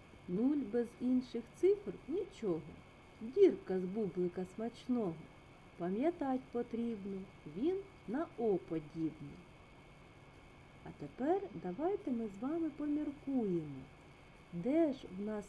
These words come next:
має розташовуватися нуль у числовому ряду. Погляньте, ось в цьому нам допоможе цей веселий дельфінчик.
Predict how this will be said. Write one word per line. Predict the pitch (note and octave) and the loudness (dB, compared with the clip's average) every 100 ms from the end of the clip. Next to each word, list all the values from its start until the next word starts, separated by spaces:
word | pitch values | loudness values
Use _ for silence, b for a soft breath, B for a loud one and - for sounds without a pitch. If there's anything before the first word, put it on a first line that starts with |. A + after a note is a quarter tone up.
| - | -4
має | G#3+ A3 G3 F#3 | 6 6 6 2
розташовуватися | F#3 - G#3+ G3 - A3 G3 F#3 F3 E3 F3 - E3+ | -2 -4 -8 -8 -2 0 0 0 -2 -4 -6 -6 -6
нуль | D3+ D#3+ A#3+ F4+ G4 - - - - | -4 -2 2 2 0 -6 -18 -20 -10
у | - D#4+ | 2 4
числовому | F#4 - - F3 D#3+ D#3 F#3+ B3 A3+ A#3 - | 4 -2 -8 -4 -4 -2 0 0 -2 -6 -6
ряду. | F3 F#3+ E3 D3 - - - - - - _ _ _ - - - - - - - - - - | -2 -2 -2 -6 -8 -14 -18 -16 -16 -18 _ _ _ -20 -20 -20 -20 -20 -20 -20 -20 -20 -2
Погляньте, | D#4+ D#4 B3 E3+ D#3+ - - | 2 4 4 0 -4 -8 -2
ось | F#4+ G#4 | 0 0
в | - - - - | -6 -16 -12 -2
цьому | A3 G#3 F#3+ | 0 0 0
нам | F#3 F#3 | -2 -2
допоможе | F3+ F#3 G3+ B3+ G#4 F#4 C4 | -4 -4 -2 -2 -2 -2 -4
цей | - G4+ | -4 -4
веселий | G3+ - C4 E4 D4 G3 G3 | -4 -4 0 0 0 -2 -4
дельфінчик. | G#3 C4+ C4 - F3 E3+ - - | -4 -4 -6 -2 0 0 -4 -14